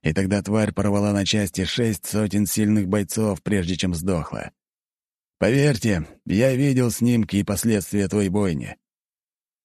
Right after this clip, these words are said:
«Убит, говорите?» — усмехнулся гвардеец, и остальные рассмеялись. «Да-да, как же». «Я почти уверен, что», — начал говорить Коганов, но осекся,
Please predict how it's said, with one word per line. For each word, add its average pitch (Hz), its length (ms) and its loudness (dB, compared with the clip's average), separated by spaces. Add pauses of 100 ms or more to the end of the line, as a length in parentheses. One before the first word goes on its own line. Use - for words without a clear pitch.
(340)
«Убит, 196 320 2
говорите?» — 156 460 2 (400)
усмехнулся 80 580 -2
гвардеец, 82 600 0 (240)
и 82 80 0
остальные 87 460 2
рассмеялись. 76 640 -4 (120)
«Да-да, 165 540 4
как 135 240 0
же». 85 160 -4 (720)
«Я 98 180 4
почти 117 320 0
уверен, 131 380 2
что», — 120 300 0 (360)
начал 76 340 0
говорить 76 360 0
Коганов, 87 540 0
но 80 260 0
осекся, 85 680 -4